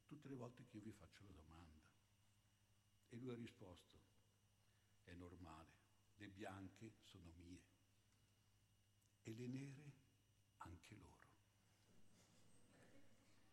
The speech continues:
Capite, eh? Certo, sono diverse,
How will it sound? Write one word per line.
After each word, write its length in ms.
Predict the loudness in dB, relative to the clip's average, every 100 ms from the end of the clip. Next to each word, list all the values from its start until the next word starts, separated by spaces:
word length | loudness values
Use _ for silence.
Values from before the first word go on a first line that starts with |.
| -10 -10 -12 -12 -14 -14
Capite, 560 | -8 -6 -6 -6 -6
eh? 40 | -6 -6 -14 -16 -14 -14 -14 -14 -14 -16 -16 -16 -16 -14 -12 4
Certo, 320 | 4 4 0
sono 280 | 2 6 6
diverse, 720 | 6 6 6 6 0 -6 -8